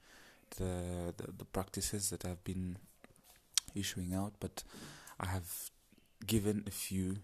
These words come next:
to certain people, and they have told me, I mean,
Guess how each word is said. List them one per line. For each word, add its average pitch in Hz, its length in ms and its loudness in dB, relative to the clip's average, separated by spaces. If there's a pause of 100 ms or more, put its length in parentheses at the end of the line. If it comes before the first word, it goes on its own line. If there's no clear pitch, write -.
(160)
to - 100 -4
certain - 420 0
people, 101 460 -2
and 87 200 -4
they 87 80 -2
have - 220 0
told 95 240 0
me, 90 320 0
I 87 60 -2
mean, 85 300 -2